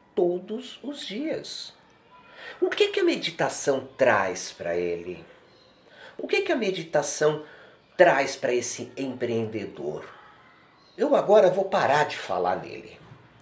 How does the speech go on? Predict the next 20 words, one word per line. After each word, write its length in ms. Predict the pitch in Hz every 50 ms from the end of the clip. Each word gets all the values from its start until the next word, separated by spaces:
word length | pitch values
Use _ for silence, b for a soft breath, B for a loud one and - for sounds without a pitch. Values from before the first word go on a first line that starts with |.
| _ _ -
e 60 | 117
vou 140 | 110 131 143
falar 320 | - - 131 120 117 120
de 200 | 117 - - - -
outros 520 | 180 - 131 123 - - - 110 104 -
empreendedores. 1200 | 104 98 90 - 92 87 87 87 85 80 85 82 82 - 73 73 78 78 71 - - - - - - _ _ _ _ _ _ _ _ _ _ b b b b b b
Eu 80 | 107 110
não 100 | 107 95
vou 160 | - 120 113
citar 480 | - - 123 117 - 113 110 107 - -
nomes, 480 | 90 95 98 95 92 82 82 - -
mas 340 | 92 90 92 98 92 - - B B B B B B B
são 340 | B - - 110 107 110 - - - - -
diversos 1300 | - 90 - 123 120 - - - - 113 123 139 135 123 - - - - - - - - 87 85 85 - -
empreendedores 1300 | 85 85 85 - 92 87 78 80 92 101 120 123 - - 104 110 123 113 82 76 - - - - - - _ _ _ _ b b b b b -
que 120 | - 131 127
meditam, 800 | 143 175 202 196 - - 98 95 92 92 - 120 120 147 160 - - _ _ _ _ _ _ _ _ _ _ _ _ _ _ _ _ _ _ _ _ _ _ _ _ _ _ _ _ _ _ _ _ -
meditam 720 | 113 147 165 165 - - 95 82 - - 101 95 95 - - - _ _ _ _ _ _ _ _ _ _ _ _ -
e 100 | - 180
meditam. 680 | 147 135 - - - 113 110 101 - - - - -